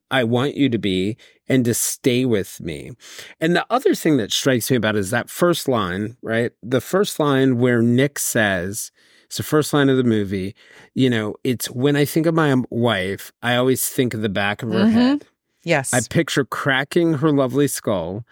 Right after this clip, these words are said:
Speaker 1: unspooling her <laughs> brain, and trying to get answers, right? The, and he says, I think something like, "The primal question of marriage, what are you thinking? How are you feeling? What have you done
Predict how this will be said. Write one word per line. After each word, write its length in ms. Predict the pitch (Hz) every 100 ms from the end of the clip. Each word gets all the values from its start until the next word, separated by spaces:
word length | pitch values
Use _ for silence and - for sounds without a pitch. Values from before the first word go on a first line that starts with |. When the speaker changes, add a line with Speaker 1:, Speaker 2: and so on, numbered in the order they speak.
| _ - -
Speaker 1:
unspooling 680 | 131 131 - 143 147 165 160
her 100 | 147
<laughs> 340 | 139 113 - -
brain, 380 | 202 123 123 117 - -
and 160 | - 135
trying 340 | - 147 143
to 80 | 147
get 160 | 135 123
answers, 680 | 113 123 110 107 87 92 -
right? 280 | 131 143 92
The, 220 | 131 -
and 140 | 135
he 220 | 143 139 131
says, 340 | - 131 117
I 100 | 123
think 220 | - 135
something 300 | - 131 123
like, 160 | 117 110
"The 100 | 107
primal 400 | - 135 135 131
question 400 | - 117 - 117
of 80 | 110
marriage, 640 | 110 110 107 101 104 - -
what 120 | 127
are 40 | 123
you 120 | 117
thinking? 500 | - 117 101 101 95 - - -
How 100 | 175
are 80 | 190
you 140 | 165
feeling? 760 | - 196 208 160 127 120 120 - _ -
What 140 | 147
have 100 | 170
you 120 | 147
done 580 | 127 127 127 127 127 117